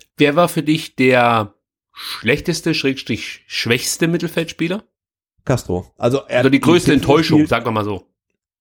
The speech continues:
Speaker 2: Äh, Castro. Also er hat links hinten gespielt, als, hat, eigentlich hat er in der Defensive. Ähm, aber auch da wieder gestern,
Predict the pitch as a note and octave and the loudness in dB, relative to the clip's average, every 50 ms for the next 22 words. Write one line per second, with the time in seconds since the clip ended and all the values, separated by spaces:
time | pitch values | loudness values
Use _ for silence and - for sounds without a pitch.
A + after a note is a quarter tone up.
0 | _ _ - - E3+ E3+ D#3+ C3 G#2 F2+ G2+ F#2 F#2+ - - F#2+ F2 F2 - - | _ _ -16 -14 -10 -8 -6 -6 -4 -2 -4 -4 -4 -4 -6 -6 -6 -6 -8 -6
1 | - G2+ G2+ A#2+ A#2 A#2+ - - B2 A#2+ - - C3+ D3 - F3+ D3 C#3+ B2+ - | -6 -4 -2 0 -2 0 0 0 -2 0 2 0 0 0 -2 -4 -4 -2 0 2
2 | D#3 D3 C#3 - G#2+ A2+ G#2+ E2+ E2 G2 G#2 - - A2+ A#2+ A#2+ B2 A2+ B2 A#2 | 2 2 2 2 -2 -2 -2 -2 -6 -8 -8 -4 -2 -2 -2 -2 -2 0 2 2
3 | A2 A2 G#2 G#2 G2+ A2+ B2+ B2+ - D3 B2+ B2+ C3+ C#3 C3 C#3 B2 - - - | 2 2 2 0 2 2 2 0 0 -4 -2 0 2 2 2 2 0 -2 -6 -20
4 | - - - _ - A#2 A#2+ A#2+ A#2+ A2+ F#2+ - - - - - - A#2 A2+ A#2 | -20 -20 -14 _ 0 0 0 0 0 -4 -12 -14 -20 -20 -12 -6 -2 -2 0 0
5 | A2 - - A#2+ A2+ - - C3 A#2+ B2+ C3+ C#3+ D3+ - B2+ B2+ C3 B2 A#2 A2+ | 0 0 0 0 0 2 2 2 4 4 2 2 0 -2 0 2 2 4 4 2
6 | - C#3 D3+ - - D#3+ D3+ | 2 0 0 0 2 0 0